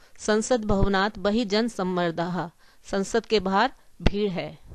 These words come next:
पठित अवबोधनम, सहार्थ अध्ययनार्थम डैश बहि गच्छति,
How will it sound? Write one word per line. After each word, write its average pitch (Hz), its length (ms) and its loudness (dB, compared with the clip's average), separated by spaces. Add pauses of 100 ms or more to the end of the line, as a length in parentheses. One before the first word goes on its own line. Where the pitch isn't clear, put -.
(1000)
पठित 254 420 -10
अवबोधनम, 180 680 -4 (120)
सहार्थ 202 600 -4
अध्ययनार्थम 185 840 -6
डैश 180 360 -4
बहि 180 300 -6
गच्छति, 160 480 -10